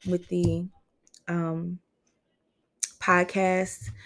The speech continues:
so that if there's questions or comments, like, we can interact and talk about stuff. Um, but this was my podcast topic of radical self-acceptance and the reason why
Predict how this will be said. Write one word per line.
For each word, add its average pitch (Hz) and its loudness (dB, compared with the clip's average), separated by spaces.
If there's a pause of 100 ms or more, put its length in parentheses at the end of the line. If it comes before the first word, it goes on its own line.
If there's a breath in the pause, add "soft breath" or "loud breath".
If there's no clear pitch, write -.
(460 loud breath)
so 185 4
that 175 10
if 180 8
there's 180 8
questions 262 6
or 196 6
comments, 233 4
like, 196 6
we 190 4
can 196 -2
interact 190 2
and 185 -2
talk 190 -2
about 202 -2
stuff. 208 -2 (340)
Um, 175 0 (520 loud breath)
but 196 8
this 254 12
was 233 8
my 185 4
podcast 175 -4
topic - -2
of 165 0
radical 170 -4
self-acceptance - -8 (120)
and 160 -4 (760 soft breath)
the 170 4
reason 180 4
why 170 2